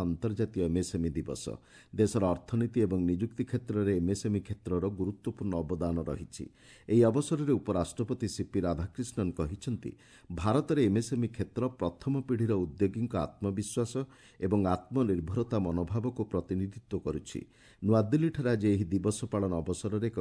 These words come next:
କାର୍ଯ୍ୟକ୍ରମରେ ଯୋଗ ଦେଇ ଉପରାଷ୍ଟ୍ରପତି କହିଛନ୍ତି, ଦେଶର ମୋଟ ରପ୍ତାନୀର ପ୍ରାୟ ପଚାଶ ପ୍ରତିଶତ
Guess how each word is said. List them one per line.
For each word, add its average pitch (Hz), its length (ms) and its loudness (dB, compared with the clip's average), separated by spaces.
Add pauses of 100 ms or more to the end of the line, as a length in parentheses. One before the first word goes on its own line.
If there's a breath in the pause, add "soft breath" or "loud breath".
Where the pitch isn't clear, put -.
କାର୍ଯ୍ୟକ୍ରମରେ 82 720 -2
ଯୋଗ 78 140 -2 (100)
ଦେଇ 110 160 0
ଉପରାଷ୍ଟ୍ରପତି - 800 -4
କହିଛନ୍ତି, 85 540 -4 (420 loud breath)
ଦେଶର 110 320 4 (120)
ମୋଟ 127 160 6 (120)
ରପ୍ତାନୀର 120 460 0 (100)
ପ୍ରାୟ 101 140 0 (100)
ପଚାଶ 127 340 -4 (140)
ପ୍ରତିଶତ - 440 -4